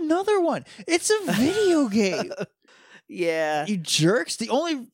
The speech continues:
Speaker 1: reason to do the Master Trainer is if you want, when you battle online, which I will probably never do. Although I might, 'cause there's no, <laughs> there's nothing, I can battle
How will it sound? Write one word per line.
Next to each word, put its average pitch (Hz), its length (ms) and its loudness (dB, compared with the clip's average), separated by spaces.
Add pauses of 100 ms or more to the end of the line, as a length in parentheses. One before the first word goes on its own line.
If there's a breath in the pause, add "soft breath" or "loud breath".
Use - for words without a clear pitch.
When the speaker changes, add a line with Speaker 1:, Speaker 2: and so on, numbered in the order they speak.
(100)
Speaker 1:
reason 214 460 -2
to 180 80 -8
do 196 240 -2
the 165 100 -6
Master 165 420 -4
Trainer 135 380 0
is 127 140 -2
if 139 140 -4
you 147 100 -2
want, 139 440 -2
when 165 160 -2
you 165 100 -2
battle 147 360 2
online, 123 580 0
which 123 180 -2
I 113 120 2
will 127 400 0
probably 127 560 -2
never 117 420 -2
do. 95 380 -6 (200 soft breath)
Although 185 280 4
I 175 60 2
might, 156 400 -4
'cause 143 160 -2
there's 135 160 -4
no, 160 340 2
<laughs> - 60 -16
there's 202 180 4
nothing, 185 320 0
I 180 60 2
can 175 180 -2
battle 165 500 0